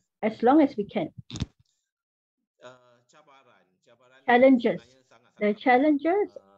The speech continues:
are a lot. I will tell you a bit on what is very challenging for this conversa-, uh, conservation. Firstly,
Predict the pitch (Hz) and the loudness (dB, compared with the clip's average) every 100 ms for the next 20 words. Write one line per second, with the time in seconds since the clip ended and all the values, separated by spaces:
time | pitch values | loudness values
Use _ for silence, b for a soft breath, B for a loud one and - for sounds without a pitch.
0 | - 214 220 233 294 - - - _ _ | -6 -4 0 0 0 0 -8 -20 _ _
1 | _ _ _ _ _ - 214 202 208 208 | _ _ _ _ _ -12 -8 -4 -4 -2
2 | 202 196 - 240 240 254 208 185 302 311 | -2 -4 -6 -4 -2 -2 -4 -4 -4 -4
3 | 349 _ _ _ _ _ _ _ 214 208 | -8 _ _ _ _ _ _ _ -14 -10
4 | 226 262 - 214 208 _ 220 214 240 240 | -6 -6 -6 -8 -8 _ -6 -4 -4 -6
5 | 208 214 220 370 - 226 208 180 - 247 | -8 -6 -6 -8 -8 -8 -6 -6 -6 -8
6 | 254 - 208 190 190 175 - 190 180 - | -8 -8 -8 -8 -10 -12 -10 -10 -6 0
7 | 240 208 220 233 _ _ - B B B | 0 4 2 2 _ _ -20 B B B
8 | _ 370 480 - 226 202 196 294 349 | _ 2 2 -2 0 2 4 0 -2